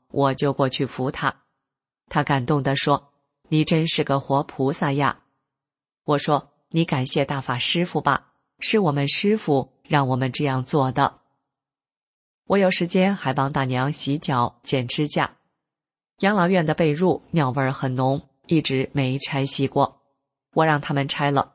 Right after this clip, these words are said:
放在洗衣机洗出来。我利用中午休息时间给缝上。大爷大娘们都夸我，院长也很高兴。这样，我开创了讲真相的环境，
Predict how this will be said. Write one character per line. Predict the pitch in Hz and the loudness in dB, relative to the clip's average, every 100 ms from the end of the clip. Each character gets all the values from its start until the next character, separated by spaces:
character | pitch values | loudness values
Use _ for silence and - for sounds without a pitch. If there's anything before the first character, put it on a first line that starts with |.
| _ | _
放 | - 156 | -2 0
在 | 139 135 | 2 -2
洗 | 131 - 131 | -2 -4 -4
衣 | 139 | -2
机 | 180 180 | -2 -2
洗 | 190 - | -2 -4
出 | 127 - | -4 -4
来。 | 143 131 - _ _ _ _ _ | -4 -4 -6 _ _ _ _ _
我 | 190 196 | -2 0
利 | 196 | 0
用 | 190 175 | 0 0
中 | 190 180 | 0 0
午 | 143 | -2
休 | - 165 | -2 -2
息 | 143 | -2
时 | 127 139 | -4 -4
间 | - 151 156 | -4 -4 -4
给 | 156 127 | -6 -6
缝 | - 135 123 | -6 -6 -4
上。 | - 156 - _ _ _ _ _ _ - | -2 -2 -2 _ _ _ _ _ _ -2
大 | 160 | 0
爷 | 151 | 0
大 | 151 139 | -2 -4
娘 | 131 127 | -2 0
们 | 143 127 | 0 0
都 | 143 143 | 0 -2
夸 | - 147 | -4 -6
我， | 156 147 - _ _ _ _ | 0 0 0 _ _ _ _
院 | 233 208 165 | 0 0 0
长 | 147 123 - | -2 -2 -4
也 | 139 131 | -4 -4
很 | 135 120 | -6 -4
高 | 135 131 | -2 -2
兴。 | 131 160 147 _ _ _ _ _ _ _ _ | 0 0 -2 _ _ _ _ _ _ _ _
这 | 202 | 0
样， | 175 165 - _ | 2 0 -4 _
我 | 147 143 | 0 0
开 | - 147 | 0 -2
创 | - 135 127 | 0 -2 0
了 | 123 | -2
讲 | 127 123 | -2 -2
真 | 147 147 | -2 -2
相 | - 127 | -2 -2
的 | 131 | -2
环 | - 123 127 | -2 -2 -2
境， | - 165 | 0 -2